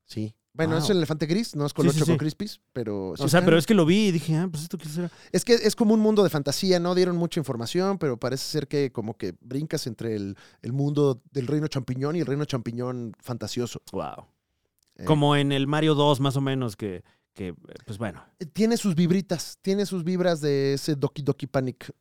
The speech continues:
Speaker 2: Mm.
Speaker 1: también. Eh, se ve muy chido. Un juego de Princess Peach, eh, Pikmin cuatro, eh, y recuerdo eso con mucha emoción. Estaba, tú, tú dijiste también, ¿no? Lo de,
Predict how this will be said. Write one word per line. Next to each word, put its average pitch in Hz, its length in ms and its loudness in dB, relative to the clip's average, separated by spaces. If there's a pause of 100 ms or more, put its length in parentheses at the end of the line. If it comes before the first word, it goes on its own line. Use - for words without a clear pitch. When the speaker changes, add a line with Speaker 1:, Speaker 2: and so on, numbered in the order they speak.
Speaker 2:
Mm. 95 200 -6
Speaker 1:
también. 123 440 -4 (400)
Eh, 80 720 -10
se 127 120 -4
ve 120 100 0
muy 113 120 -4
chido. 220 380 0 (240)
Un 147 100 -10
juego 151 300 0
de 120 120 -2
Princess - 320 -6
Peach, - 460 -8 (440)
eh, 120 120 -8
Pikmin 139 580 -4
cuatro, 185 540 0 (1200)
eh, 67 100 -12
y 104 360 -4
recuerdo 139 440 0
eso 131 400 0
con 110 260 -6
mucha 127 320 -4
emoción. 170 440 -2 (640)
Estaba, 120 480 -6
tú, 175 140 -2
tú 165 140 -2
dijiste 220 280 -2
también, 165 320 -4
¿no? 170 140 -4
Lo 190 120 -2
de, 135 240 -2